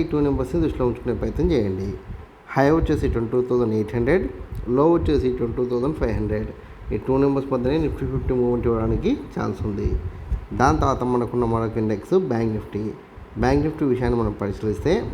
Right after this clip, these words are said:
మనకు ఉన్న డేటా ప్రకారం బ్యాంక్ నిఫ్టీ యొక్క హై వచ్చేసి ఫార్టీ నైన్ థౌజండ్ సెవెన్ హండ్రెడ్ ఫిఫ్టీ గాను, లో వచ్చేసి ఫార్టీ నైన్ థౌజండ్ వన్ హండ్రెడ్ గాను నమోదు కావడానికి ఛాన్స్ ఉంది. కాబట్టి మీరు థర్టీ ఏప్రిల్ టూ థౌజండ్ ట్వంటీ ఫోర్ నాడు బ్యాంక్ నిఫ్టీని బేస్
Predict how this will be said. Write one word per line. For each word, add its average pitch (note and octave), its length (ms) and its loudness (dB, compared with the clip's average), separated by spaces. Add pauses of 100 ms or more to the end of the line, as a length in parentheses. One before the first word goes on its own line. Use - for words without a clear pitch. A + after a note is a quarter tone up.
(100)
మనకు A#2+ 300 2
ఉన్న A2+ 100 0
డేటా G#2 220 -4
ప్రకారం C3+ 280 0 (520)
బ్యాంక్ D3 240 2
నిఫ్టీ D3+ 200 -2
యొక్క C3 220 0
హై A2+ 160 2
వచ్చేసి G#2+ 360 0 (680)
ఫార్టీ B2+ 300 2
నైన్ C#3 180 2
థౌజండ్ C3 320 0
సెవెన్ G#2+ 140 0
హండ్రెడ్ G#2+ 240 -2
ఫిఫ్టీ G2+ 320 0
గాను, C3 220 4 (680)
లో C#3+ 80 6 (120)
వచ్చేసి A#2+ 400 0 (220)
ఫార్టీ A2 280 -2
నైన్ B2+ 160 -2
థౌజండ్ A2+ 360 0
వన్ G2+ 160 0
హండ్రెడ్ G#2+ 240 0
గాను G2+ 240 0
నమోదు G2 280 -2
కావడానికి G2+ 340 0 (640)
ఛాన్స్ A2 320 0
ఉంది. G2 200 -2 (480)
కాబట్టి G#2 360 2 (120)
మీరు B2+ 160 4 (100)
థర్టీ C#3+ 360 0
ఏప్రిల్ C#3 300 -2
టూ B2+ 120 4
థౌజండ్ A#2+ 240 2
ట్వంటీ A2 220 0
ఫోర్ A2+ 180 2
నాడు G2 240 0 (580)
బ్యాంక్ C3+ 260 2
నిఫ్టీని D#3 320 0 (100)
బేస్ A#2 180 2